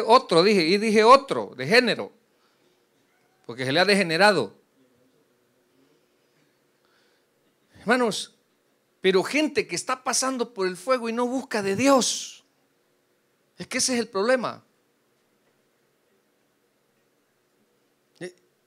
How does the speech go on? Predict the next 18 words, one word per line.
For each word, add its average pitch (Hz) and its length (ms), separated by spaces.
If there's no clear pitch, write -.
mire, 180 420
como 170 260
pastor. 135 640
No, 202 600
no 170 200
quiero 196 240
ser 185 200
hiriente 190 520
en 147 260
mi 196 120
congregación. 147 720
Yo 139 120
lo 185 140
veo 185 220
esto 202 200
a 175 40
nivel 160 300
general. 143 540